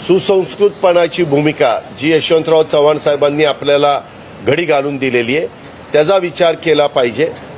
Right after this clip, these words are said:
असं मी त्यांना अनेकदा नागपूरच्याही सभागृहात ऐकवलं, इथं पण त्या बाबतीमध्ये ऐकवलं. पण मी खोलात गेलो किंवा हे देशद्रोही म्हणायचं कारण काय,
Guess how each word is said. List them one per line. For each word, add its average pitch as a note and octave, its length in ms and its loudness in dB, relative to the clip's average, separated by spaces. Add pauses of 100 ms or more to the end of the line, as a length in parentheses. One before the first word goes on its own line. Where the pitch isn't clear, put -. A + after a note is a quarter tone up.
असं C3+ 280 2
मी E3+ 120 0
त्यांना E3 560 0 (140)
अनेकदा D#3+ 640 0 (120)
नागपूरच्याही C3 640 -2
सभागृहात D3+ 560 0
ऐकवलं, D3 440 2
इथं C#3+ 320 -2
पण D3 200 0
त्या D3 180 0
बाबतीमध्ये C#3+ 540 0
ऐकवलं. C#3+ 480 2 (760)
पण F3 260 4 (260)
मी D#3 160 0
खोलात D#3+ 380 4
गेलो F3 220 0
किंवा F3 300 4
हे E3 100 0
देशद्रोही E3+ 720 0
म्हणायचं D#3+ 400 0
कारण D#3+ 340 0
काय, C#3+ 240 0